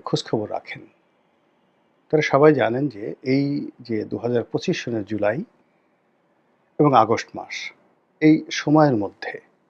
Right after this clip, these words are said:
বিশেষ করে আগস্ট মাসের পাঁচ তারিখের আগে জুলাই চার্টার ঘোষণা করা হবে। এবং এটা নিয়ে যারা আন্দোলনকারী,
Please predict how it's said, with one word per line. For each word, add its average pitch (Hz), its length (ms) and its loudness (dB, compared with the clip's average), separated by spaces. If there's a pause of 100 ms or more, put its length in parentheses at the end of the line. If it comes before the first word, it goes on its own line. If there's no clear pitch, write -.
(120)
বিশেষ - 300 -2
করে 113 140 2 (400)
আগস্ট 113 280 -2
মাসের - 240 -14 (100)
পাঁচ 104 140 0 (100)
তারিখের 104 300 -6 (120)
আগে - 180 -18 (2250)
জুলাই 151 300 8
চার্টার 143 340 4 (560)
ঘোষণা - 340 -6
করা 82 220 -8
হবে। - 160 -20 (1400)
এবং 147 120 6 (140)
এটা 156 240 4
নিয়ে 156 200 6 (320)
যারা 110 160 4 (120)
আন্দোলনকারী, 104 580 -6